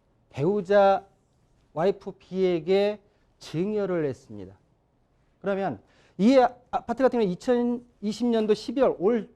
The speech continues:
말에 준공으로 취득한 경우에 적용 세율은 어떻게 됩니까? 라고 나왔는데요.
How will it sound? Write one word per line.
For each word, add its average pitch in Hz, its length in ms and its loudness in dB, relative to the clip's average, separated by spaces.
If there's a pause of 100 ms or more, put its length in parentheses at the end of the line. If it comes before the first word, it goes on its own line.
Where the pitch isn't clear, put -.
말에 185 580 0
준공으로 208 1040 2
취득한 247 640 -10
경우에 185 520 -4 (180)
적용 196 460 -10
세율은 233 440 -8
어떻게 165 260 -8
됩니까? 151 600 -4
라고 160 460 -4 (280)
나왔는데요. 123 640 -6